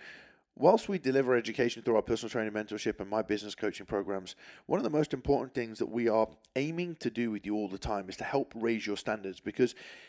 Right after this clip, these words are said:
simply raising your standards changes the game. It changes how you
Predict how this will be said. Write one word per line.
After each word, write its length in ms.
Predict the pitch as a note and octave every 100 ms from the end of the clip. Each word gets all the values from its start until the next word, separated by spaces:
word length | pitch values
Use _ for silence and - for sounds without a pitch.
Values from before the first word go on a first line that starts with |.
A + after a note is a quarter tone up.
| - _
simply 720 | - - - - A#3 - B3 A3+
raising 520 | D3+ D#3+ E3 D#3 D3+
your 220 | C#3 C3
standards 720 | - - C3+ B2+ F#2+ F2+ -
changes 920 | - - - E3+ E3 D#3 E3 E3+ E3
the 120 | - C#3
game. 440 | - A#2+ G2 E2 _ -
It 160 | F3
changes 440 | - D3 B2+ A#2+ -
how 140 | B2
you 340 | A2+ A2 G#2+